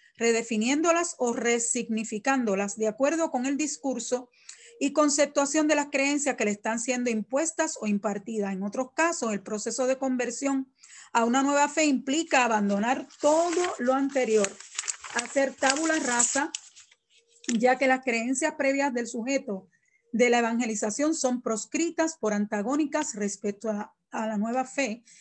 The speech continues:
Cierro la cita. Repasando la historia de los esclavos, vemos que muchos retuvieron sus ideas religiosas, sobre todo al principio.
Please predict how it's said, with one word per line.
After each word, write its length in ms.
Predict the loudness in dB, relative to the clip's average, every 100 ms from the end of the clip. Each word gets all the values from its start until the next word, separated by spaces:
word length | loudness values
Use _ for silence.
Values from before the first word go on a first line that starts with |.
| -20 -10
Cierro 420 | -2 0 2 2
la 120 | 0
cita. 340 | -4 -10 -12 -20 -20 _ -20 -20 -2
Repasando 600 | 2 4 4 4 4 4
la 80 | 2
historia 340 | 2 2 4
de 100 | 4
los 140 | 4 4
esclavos, 640 | 2 2 4 4 2 -2
vemos 260 | 0 0 2
que 100 | 2
muchos 280 | 2 0 0
retuvieron 500 | 0 0 0 0 0
sus 200 | -2 0
ideas 240 | 0 0
religiosas, 640 | 0 0 -2 -2 -2 -4
sobre 240 | -2 -2 -2
todo 160 | -2
al 140 | -2 -2
principio. 640 | -4 -4 -6 -8 -8 -16